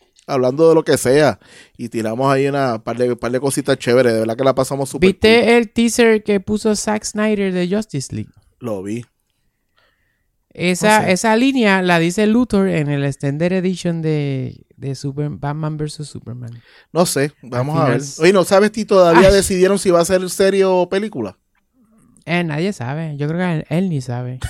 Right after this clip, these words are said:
Speaker 2: Superman no sabe.
Speaker 1: <laughs> Él mismo no sabe. Él, bueno, vamos a ver si Snyder le sale bien este tiro.
Speaker 2: Superman no sabe.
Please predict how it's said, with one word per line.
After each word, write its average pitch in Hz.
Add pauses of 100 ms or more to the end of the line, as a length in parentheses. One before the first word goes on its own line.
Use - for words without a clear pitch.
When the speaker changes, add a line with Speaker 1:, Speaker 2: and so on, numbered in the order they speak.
Speaker 2:
Superman 196
no 135
sabe. 107
Speaker 1:
<laughs> -
Él -
mismo -
no 156
sabe. -
Él, 143 (160)
bueno, -
vamos 175
a 165
ver 156
si 131
Snyder 131
le 123
sale 123
bien 120
este 113
tiro. 110 (1080)
Speaker 2:
Superman 190 (240)
no 156
sabe. -